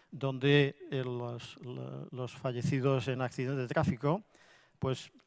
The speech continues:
incluso han, han aumentado ligeramente. Y esto, pues, evidentemente, nos lleva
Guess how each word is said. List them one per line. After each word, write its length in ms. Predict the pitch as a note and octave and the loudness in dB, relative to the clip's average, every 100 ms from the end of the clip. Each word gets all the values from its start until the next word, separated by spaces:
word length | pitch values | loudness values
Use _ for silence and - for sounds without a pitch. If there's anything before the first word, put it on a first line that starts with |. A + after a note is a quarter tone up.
| _ _ _ _ - - | _ _ _ _ -20 -14
incluso 420 | A#2+ D#3+ D3 C#3 | -6 -2 0 2
han, 180 | A#2+ A#2+ | 0 -4
han 160 | B2+ B2 | -8 -4
aumentado 580 | B2+ A#2+ A#2 C3 B2+ A#2+ | -2 -2 2 2 2 2
ligeramente. 800 | A#2+ C#3+ C#3 C3+ D#3+ C#3 C3+ F3+ _ _ _ - - _ _ _ | 0 0 2 2 0 0 -4 -6 _ _ _ -20 -20 _ _ _
Y 220 | - D3 D#3+ | -2 4 6
esto, 360 | D3+ - D#3 | 4 4 2
pues, 200 | E3 A#2+ | 2 -2
evidentemente, 680 | B2 B2 B2 B2+ B2+ B2 C#3+ | -2 -2 -2 -2 -2 0 0
nos 160 | C#3 A#2 | 0 0
lleva 360 | B2+ B2+ C#3+ | 0 4 2